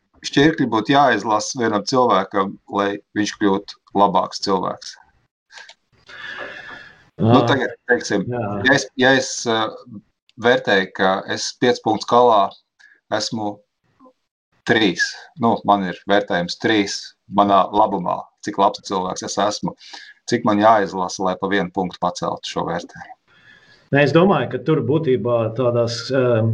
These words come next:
Speaker 2: matemātiskās kategorijās mēs, ā, nevaram to visu, ā, ietēpt, bet es domāju, ka ir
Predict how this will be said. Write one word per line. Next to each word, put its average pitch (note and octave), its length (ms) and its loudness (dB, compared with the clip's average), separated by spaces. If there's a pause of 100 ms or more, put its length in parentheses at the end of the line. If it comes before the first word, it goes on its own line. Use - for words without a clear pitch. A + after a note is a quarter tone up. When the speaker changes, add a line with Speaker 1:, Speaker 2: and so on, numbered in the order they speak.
Speaker 2:
matemātiskās C3 760 0
kategorijās A#2 720 2
mēs, A2+ 240 -2
ā, B2+ 300 -2
nevaram B2+ 420 2
to A#2 160 0
visu, C3 400 2 (380)
ā, A2+ 180 -10
ietēpt, B2+ 720 2
bet A#2 240 -6
es G#2+ 140 -2
domāju, C3 460 2
ka B2 160 2
ir A#2 160 2